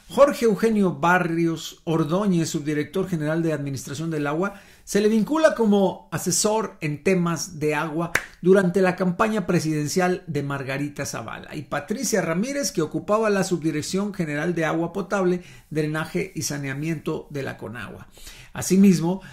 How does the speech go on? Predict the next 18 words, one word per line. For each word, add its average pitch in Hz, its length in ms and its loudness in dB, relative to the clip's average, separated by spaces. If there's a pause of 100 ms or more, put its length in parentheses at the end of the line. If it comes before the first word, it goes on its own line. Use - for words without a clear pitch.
(120)
la 190 160 0
subdirectora 180 720 2
general 170 380 -2
jurídica 175 560 2
Celia 170 400 2
Maya 156 360 -2
García, 170 520 -2
jubilada 233 500 -2
como 160 220 -4
magistrada 165 600 -4
del 143 160 -6
Tribunal, 151 640 -8
Tribunal 156 520 -2 (380)
Superior 165 560 2
de 165 80 -2
Justicia 160 720 -4
de 160 340 -4
Querétaro. 147 580 -4